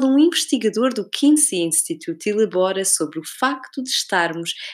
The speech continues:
a viver um momento onde abundam os pensamentos sobre a morte, especialmente por influência dos mídia. E o autor argumenta que quanto mais pensamos sobre a morte, maior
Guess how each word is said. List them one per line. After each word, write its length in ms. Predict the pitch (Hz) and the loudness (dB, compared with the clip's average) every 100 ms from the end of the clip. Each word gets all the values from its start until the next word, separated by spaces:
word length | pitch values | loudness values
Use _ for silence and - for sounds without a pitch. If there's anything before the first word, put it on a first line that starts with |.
| - | -4
a 40 | |
viver 320 | 180 190 196 196 | -2 0 2 2
um 160 | 220 | 2
momento 800 | 247 269 269 285 277 254 - 151 - | 2 4 4 6 4 0 -4 -4 -2
onde 300 | 160 156 160 | -2 0 -2
abundam 600 | 160 202 220 220 220 226 | -2 -2 0 0 -2 -4
os 160 | 220 - | -8 -8
pensamentos 800 | - 277 277 269 185 165 - - | 0 0 2 0 -2 -4 -6 -4
sobre 220 | 160 151 | -4 -2
a 40 | 156 | -2
morte, 420 | 165 220 - - - - - - | -2 -4 -6 -16 -16 -20 -20 -6
especialmente 720 | - - - 311 285 240 262 262 | -4 0 0 2 2 2 0 -4
por 120 | 185 | -6
influência 920 | 180 180 - 233 185 170 - 190 180 175 | -6 -8 -6 -4 -2 -2 -2 -2 -4 -6
dos 280 | 190 247 233 | -4 -2 -2
mídia. 580 | 165 151 143 143 143 _ _ _ _ - - | -2 -2 -2 -8 -10 _ _ _ _ -10 -2
E 140 | 208 | 0
o 80 | 170 | 0
autor 520 | 156 151 240 269 294 - - - | -2 -4 -2 0 -2 -8 -8 0
argumenta 480 | 269 269 285 285 277 | 2 4 2 2 -2
que 160 | 277 - | -6 -18
quanto 440 | - 311 330 339 294 | 0 2 2 2 2
mais 260 | 247 233 | 4 2
pensamos 720 | - 208 190 - 214 196 - - | -2 -4 -2 0 -2 -4 -6 -4
sobre 240 | 151 156 | -4 -4
a 20 | |
morte, 540 | 180 214 285 - - - _ _ _ _ _ _ _ _ _ | -2 -2 -4 -10 -20 -20 _ _ _ _ _ _ _ _ _
maior 540 | 269 311 294 214 202 | 4 6 6 6 2